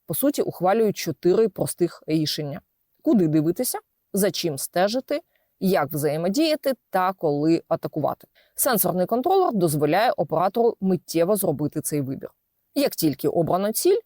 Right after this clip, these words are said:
оператор може встановити параметри кута атаки, а вбудовані алгоритми зору та наведення виконують все інше,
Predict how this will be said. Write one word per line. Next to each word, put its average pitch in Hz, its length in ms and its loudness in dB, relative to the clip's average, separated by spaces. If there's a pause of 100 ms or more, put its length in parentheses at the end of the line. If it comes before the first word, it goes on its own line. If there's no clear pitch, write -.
(100)
оператор 180 580 0
може 180 360 2
встановити 170 720 0
параметри 160 680 0
кута 147 400 -4
атаки, - 560 -8 (160)
а 160 160 2
вбудовані 147 560 0
алгоритми 180 580 0
зору 339 460 2
та 170 220 0
наведення 233 760 0
виконують 190 500 0
все - 200 2
інше, 165 520 -2